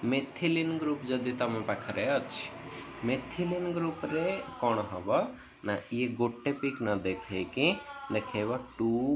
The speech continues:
କପଲ୍ଡ ଭାଇବ୍ରେସନ। କ'ଣ କହିଲି? ଟୁ କପଲ୍ଡ ଭାଇବ୍ରେସନ। କେମିତି ସେ କପଲ୍ଡ ଭାଇବ୍ରେସନ ଦେଖ? ଠିକ୍ ଅଛି,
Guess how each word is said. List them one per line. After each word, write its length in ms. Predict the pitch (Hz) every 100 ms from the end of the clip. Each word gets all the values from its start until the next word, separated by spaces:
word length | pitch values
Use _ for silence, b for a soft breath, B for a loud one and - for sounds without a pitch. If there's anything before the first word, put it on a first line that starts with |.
| 147
କପଲ୍ଡ 720 | - 95 - - 110 120 123 127
ଭାଇବ୍ରେସନ। 880 | 104 92 85 87 87 90 - 113 95 - - _
କ'ଣ 160 | - 101
କହିଲି? 500 | 101 107 110 151 170 B B _
ଟୁ 300 | 120 123 135 -
କପଲ୍ଡ 560 | 110 - - 110 120
ଭାଇବ୍ରେସନ। 800 | 113 101 92 90 92 92 - 110 98 _ B _
କେମିତି 380 | - 113 110 104
ସେ 140 | 113 113
କପଲ୍ଡ 460 | 110 113 113 107
ଭାଇବ୍ରେସନ 640 | 107 107 101 104 104 110 107
ଦେଖ? 140 | 107 - - - _ _ _ _ _ _ _ _ _ - - - - - - - - - -
ଠିକ୍ 140 | 127
ଅଛି, 260 | 127 -